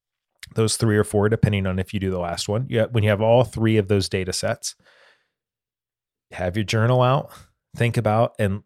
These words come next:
s-, compare and contrast and th-, synthesize and ama-, amalgamate and look at the connections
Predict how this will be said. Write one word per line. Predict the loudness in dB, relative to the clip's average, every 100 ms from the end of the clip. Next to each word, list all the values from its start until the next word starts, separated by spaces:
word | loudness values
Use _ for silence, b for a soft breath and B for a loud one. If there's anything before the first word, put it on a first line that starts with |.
| -8
s-, | -6 -6
compare | -4 0 2 4 2
and | 0 -6
contrast | -8 -4 -2 0 0 -2
and | -8 -10
th-, | -10
synthesize | -4 -2 0 0 0 0 0 -2
and | -2
ama-, | -4 -4 -2
amalgamate | 0 2 2 0 0 0 -2 -2 -2
and | 0 0
look | -2 0 0 0
at | -4 -2
the | -2
connections | -2 -2 -2 -4 -4 -4 -4 -6 -8